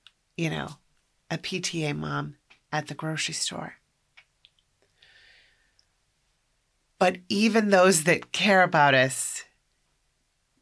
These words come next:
that idea of, like, "How are you?" and "Let me just air my grievances." It's like an episode of Seinfeld, and it's like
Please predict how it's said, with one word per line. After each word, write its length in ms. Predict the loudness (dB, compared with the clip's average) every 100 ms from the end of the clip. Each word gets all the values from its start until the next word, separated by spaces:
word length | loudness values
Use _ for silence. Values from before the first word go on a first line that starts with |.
| _ -10
that 320 | 0 2 2 0
idea 400 | 0 0 2 2
of, 120 | 2
like, 260 | 4 4 2
"How 240 | 2 4
are 120 | 4
you?" 300 | 2 0 0 -2
and 120 | -2
"Let 140 | -2
me 140 | -2 -2
just 420 | 0 0 0 -4 0
air 240 | 2 2
my 180 | 2 -2
grievances." 800 | 0 0 2 0 -2 -2 -2 -2
It's 200 | -2 0
like 220 | 2 2 2
an 80 |
episode 640 | 0 -2 -2 2 4 4 2
of 140 | -2
Seinfeld, 640 | -2 0 0 2 2 2 2
and 140 | -2
it's 260 | -2 -2 0
like 520 | 2 4 2 -4 -10